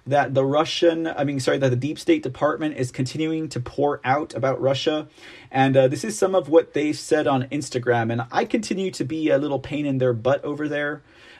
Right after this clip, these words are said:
Uh, but, uh, let's see here. Uh, one of these statements, "It is Russia that has to make a stark choice, de-escalation and diplomacy, or confrontation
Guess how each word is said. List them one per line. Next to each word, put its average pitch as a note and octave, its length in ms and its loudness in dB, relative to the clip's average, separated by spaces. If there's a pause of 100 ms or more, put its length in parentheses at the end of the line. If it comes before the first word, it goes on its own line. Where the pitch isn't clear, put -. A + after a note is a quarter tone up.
Uh, B2+ 340 4
but, C3 440 2
uh, B2+ 420 4
let's C3+ 240 -2
see C#3+ 200 -12
here. B2 340 2
Uh, A#2 140 2
one E3+ 200 2
of A#3+ 80 0
these G#3+ 140 -4
statements, E3+ 420 0
"It E3+ 100 6
is C#3 200 2
Russia A#3+ 500 4
that G3 120 -6
has F#3 340 -4
to - 120 -8
make E3 300 -2
a - 80 -4
stark D#3+ 500 0
choice, - 640 -6 (440)
de-escalation F#3 1120 4
and C3+ 260 -2
diplomacy, C3 880 0
or C3 240 4
confrontation D#3 1080 -2